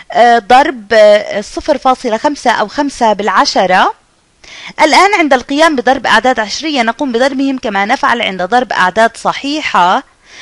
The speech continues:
ومن ثم نحسب الأعداد الموجودة خلف الفواصل العشرية في العددين، آه، ثم، آم،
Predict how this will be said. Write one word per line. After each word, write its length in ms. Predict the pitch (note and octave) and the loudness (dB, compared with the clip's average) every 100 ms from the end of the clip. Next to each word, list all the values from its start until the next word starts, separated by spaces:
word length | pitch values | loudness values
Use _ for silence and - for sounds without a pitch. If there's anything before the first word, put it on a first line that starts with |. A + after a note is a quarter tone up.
| - | -6
ومن 200 | C#4+ D4+ | -2 0
ثم 260 | F#4+ A4 F4+ | 0 0 0
نحسب 320 | D#4 - D4 | 0 -2 -2
الأعداد 460 | G#3 E3+ A3 C4+ A#3+ | 0 0 2 0 -2
الموجودة 480 | G#3+ G3 G#3+ B3+ A#3 | -6 -8 -8 -4 -4
خلف 320 | C#4 C4+ G#3+ | -2 -4 -4
الفواصل 640 | G3 G3 F#3+ B3+ - A3+ | -4 -4 0 0 -2 -6
العشرية 880 | - F#3 F3+ - A#3 C4+ G#3 F#3 C4 | -4 -4 -4 -6 -8 -6 0 2 2
في 120 | - | 0
العددين، 840 | G3+ F3+ F#3 F#3 G3+ F3 F3+ D#4 F4+ - - - - - | -4 -2 0 0 0 -2 -4 -8 -12 -20 -20 -20 -12 0
آه، 160 | C#4 | 2
ثم، 380 | C#4 G4 E4+ D4+ C#4+ D4 D4 - - _ _ _ - | 2 -2 -2 2 4 6 4 2 -6 _ _ _ -8
آم، 460 | A#3+ A#3 A#3 A3+ | -4 -4 -4 -8